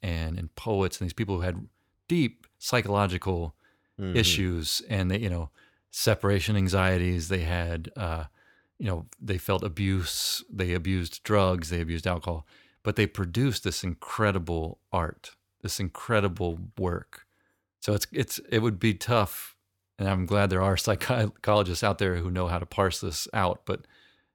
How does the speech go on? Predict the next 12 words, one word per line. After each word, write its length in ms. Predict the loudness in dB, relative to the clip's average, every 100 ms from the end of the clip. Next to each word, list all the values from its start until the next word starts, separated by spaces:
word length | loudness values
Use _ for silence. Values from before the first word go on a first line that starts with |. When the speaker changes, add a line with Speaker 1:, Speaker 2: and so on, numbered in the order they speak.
| _
Speaker 1:
to, 180 | -2 -2
to 160 | -2 -4
separate 640 | 2 2 2 2 0 -4 _ _ _ _ _ -2
the 120 | 0
essential 520 | 2 2 2 2 0
nature 340 | 2 0 0
of 80 | -2
a 60 | -4
person 500 | -4 -4 -2 -4 -6 _ _ _
and 300 | -2 0 0
the 80 | 0
messy 720 | 2 2 0 -2 -4 -4 -8